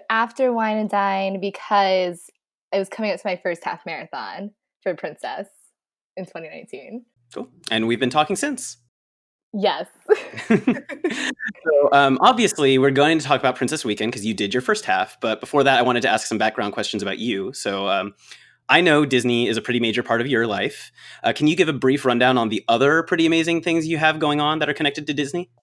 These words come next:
Speaker 1: So connected to Disney, I have my own Etsy shop called Magical Princess Ears. And I basically work from home, full-time job that took off. I've been doing it since twenty seventeen. And basically,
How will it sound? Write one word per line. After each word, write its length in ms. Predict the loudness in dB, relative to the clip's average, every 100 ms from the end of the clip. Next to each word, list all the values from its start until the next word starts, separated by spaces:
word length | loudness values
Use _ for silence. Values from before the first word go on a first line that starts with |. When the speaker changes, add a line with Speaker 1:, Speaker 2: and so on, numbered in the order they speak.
| _ -20 -20 -20 -20 _ _
Speaker 1:
So 160 | 4 4
connected 400 | 4 -2 -2 -8
to 160 | -10 -12 0
Disney, 680 | 0 0 0 0 0 -2 -2
I 80 | -4
have 300 | -4 -2 -2
my 180 | 0 -2
own 100 | -2
Etsy 420 | -4 -8 -8 -10
shop 600 | -6 -4 -2 -2 -4 -6 _ -18
called 600 | -8 -4 -2 -2 -4 -4
Magical 420 | -4 -2 -2 -2
Princess 460 | 0 -2 -2 -4 -6 -4
Ears. 500 | -2 -2 -2 -4 -8 -12 -20 _ _
And 720 | -2 0 0 0 0 -2 -4 -8 -6
I 100 | -2
basically 380 | 0 0 -2 -2
work 160 | -4 -6
from 100 | -6
home, 480 | -2 2 2 0 -2
full-time 420 | -4 -4 -4 -4
job 520 | -2 0 0 -2 -2
that 260 | 0 0 0
took 180 | -6 0
off. 340 | 2 4 2 -2 _ -20 -20 -2
I've 80 | 2
been 80 | 2
doing 180 | 2 0
it 140 | -2
since 440 | 0 4 4 2 -10
twenty 340 | -6 0 0 0
seventeen. 1040 | 0 0 0 -4 -2 0 0 0 -2 -4 -8 _ _ _ -4
And 400 | 0 2 2 0
basically, 540 | 0 0 2 2 4